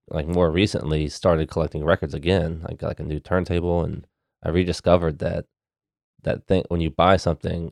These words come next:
and, you know, you, there's a more of a relationship with it.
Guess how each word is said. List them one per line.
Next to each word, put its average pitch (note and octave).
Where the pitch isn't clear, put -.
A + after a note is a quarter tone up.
and, D#2+
you F#2
know, F2
you, E2+
there's F2+
a D#2+
more F#2+
of E2
a D#2+
relationship E2
with -
it. -